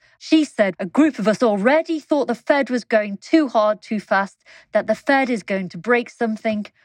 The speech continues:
Well, they did. So they see the instability in the banks as something that is a direct consequence of tighter monetary policy. And while inflation might not be back to target yet,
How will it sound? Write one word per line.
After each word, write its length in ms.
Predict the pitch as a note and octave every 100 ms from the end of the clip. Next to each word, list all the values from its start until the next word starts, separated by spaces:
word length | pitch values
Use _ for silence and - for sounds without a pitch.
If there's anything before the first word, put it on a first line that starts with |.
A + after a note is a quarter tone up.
| _ F3
Well, 500 | F3+ E3 E3 E3 _ _ -
they 240 | F3 F3+
did. 320 | E3+ D3 - - _ - - - _
So 460 | _ B3+ A#3 A3 G#3+ - _ _ _ _ _ _ -
they 420 | F3+ B3 D4+ E4+
see 680 | - _ G3 E3 G#3+ A#3 -
the 380 | F3+ A3+ G#3 G3+
instability 760 | A3+ G#3+ - G3+ G#3 G3 -
in 100 | F#3
the 80 | F3
banks 560 | F#3 G#3+ F#3+ D3 - C#3
as 160 | G3
something 720 | - A3+ G3+ - G#3 F#3+ F3+ F3+ - - _ -
that 280 | G3+ F#3+ - -
is 480 | A#3 G#3+ G3 - -
a 120 | G#3
direct 400 | G3+ G3 G3+ -
consequence 840 | - B3 A3 A#3 - G3+ F3 E3 - G3
of 460 | F#3 F3+ F3 - _ _ _
tighter 340 | A3 F#3+ G#3
monetary 500 | F#3 G3+ F#3 F3+ G3
policy. 760 | F3+ G3 F#3 F3 - G3 F3+ F3+ _ - -
And 280 | - G3 F#3
while 260 | G#3 G3+ G#3
inflation 720 | G3 F3+ - G3 F#3 - F3+
might 200 | F#3+ F3
not 220 | F#3 -
be 80 | G3
back 280 | D#3+ F#3 -
to 120 | F#3+
target 480 | - F#3+ F3 E3 -
yet, 480 | E3+ G#3 D4 F4